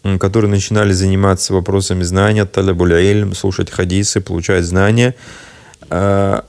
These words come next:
потом они говорили, что мы это делали неискренне, и сжигали свои книги, выбрасывали их. И здесь тоже,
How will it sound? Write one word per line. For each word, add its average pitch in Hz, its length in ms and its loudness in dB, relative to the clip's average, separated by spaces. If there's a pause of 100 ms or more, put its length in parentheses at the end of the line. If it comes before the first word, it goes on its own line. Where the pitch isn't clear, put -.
(160)
потом 131 320 2
они 120 380 2 (240)
говорили, 104 460 2
что 104 200 -2
мы 104 140 2
это 101 180 0
делали 95 380 2
неискренне, 110 720 0
и 113 400 -2 (160)
сжигали 101 480 2
свои 92 260 0
книги, 110 400 0
выбрасывали 95 800 2
их. 92 400 -2
И 101 260 0
здесь 98 360 0
тоже, 98 420 2